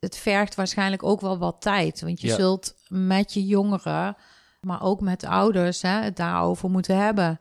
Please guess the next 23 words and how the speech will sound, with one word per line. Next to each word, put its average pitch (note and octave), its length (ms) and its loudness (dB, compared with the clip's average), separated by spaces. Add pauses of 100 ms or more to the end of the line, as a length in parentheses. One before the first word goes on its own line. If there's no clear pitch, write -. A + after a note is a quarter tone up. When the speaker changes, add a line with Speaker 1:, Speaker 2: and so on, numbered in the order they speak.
Speaker 2:
Ja. A#2 200 -8 (380)
Speaker 1:
Eh, E3+ 60 -18 (220)
wil E3+ 200 2
zo'n G3+ 200 2
jongere F#3 380 2
dat? D#3+ 280 -4
Geven F3+ 400 -2
ouders F#3+ 360 0
toestemming, F3 720 -2
hè, F#3 160 -2
Speaker 2:
Ja. A#3+ 100 0
Speaker 1:
dat, F3+ 240 -4
dat F3+ 200 0
je F#3+ 100 -4
een F3+ 140 -2
ervaringsdeskundige E3+ 1080 -6
inzet? F3+ 680 -2 (800)
En F#3 200 -4
past G3 280 0
het - 280 -4
bij F#3 160 0
die F#3 120 -2
jongeren, D#3+ 580 -4